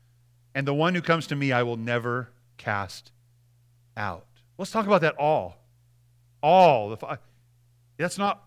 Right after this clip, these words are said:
all, everybody, right? Because no, we know not all people are going to receive Christ as Savior. Not all people are going to get to heaven.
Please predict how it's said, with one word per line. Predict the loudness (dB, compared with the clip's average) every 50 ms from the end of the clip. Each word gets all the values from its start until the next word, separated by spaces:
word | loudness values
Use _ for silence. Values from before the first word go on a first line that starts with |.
| _ _ -2
all, | 2 4 4 4 2 0 -6 -12 -16 -18 _ _ _ _ _ _ _ _ _ _ _
everybody, | -2 -2 0 -2 -2 -6 -8 -14 -14 -16 -20 _ _ _ _ _ _ _ _ _ _ _ _ _ _ _ _ _ _ -4
right? | -4 -4 -2
Because | 0 0 0 0
no, | -2 -4
we | -2 0
know | 2 2 0
not | 2 0 0 0 -2 -4 0
all | 4 8 8 10 10 8 6
people | 2 0 0 0 0 0 0 0
are | -2 -2
going | -2 -2 -4 -4 -4
to | -4
receive | -6 -8 -6 -4 -2 -4 -2
Christ | 0 0 0 0 0 -2 -8
as | -10 -6
Savior. | -4 -4 -4 -2 -4 -6 -6 -8 -16 _ _ _ _ _ -2
Not | 0 0 0 0 0
all | 2 4 6 6 6
people | 4 0 -4 -6 -4 -2 0 -2
are | -2 -2 -2
going | -4 -2 -2 -2
to | -4 -4
get | -8 -6
to | -4
heaven. | -2 -2 -2 -2 -6